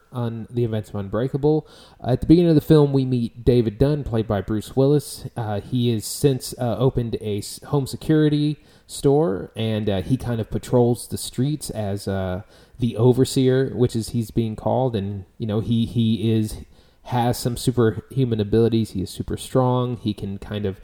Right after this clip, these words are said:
touch someone and know what kind of bad things they've been into. Um, his son, played by Spencer Treat Clark, uh,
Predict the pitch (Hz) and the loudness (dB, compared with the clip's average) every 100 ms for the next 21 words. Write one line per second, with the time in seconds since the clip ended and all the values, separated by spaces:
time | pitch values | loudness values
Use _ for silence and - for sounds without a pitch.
0 | - - - 135 - 127 117 113 104 101 | -20 -20 -6 -4 -2 -2 -2 -2 -2 -2
1 | 107 104 101 101 - - _ _ - 113 | 0 0 0 0 -4 -12 _ _ -4 -4
2 | - - - 113 98 123 107 101 156 156 | -4 -10 -8 -6 -2 -2 0 2 2 6
3 | 147 139 139 131 131 - 131 127 123 123 | 6 6 4 2 0 2 6 6 4 2
4 | _ _ _ _ _ _ _ _ - - | _ _ _ _ _ _ _ _ -8 -2
5 | 117 98 107 - - 123 117 117 107 101 | 0 0 -4 -2 2 2 4 0 2 0
6 | - 110 - - 113 101 - 123 123 120 | -2 -2 0 0 0 0 0 2 4 2
7 | - - - - - - 117 107 101 | -2 -18 -20 -20 -20 -8 -2 0 0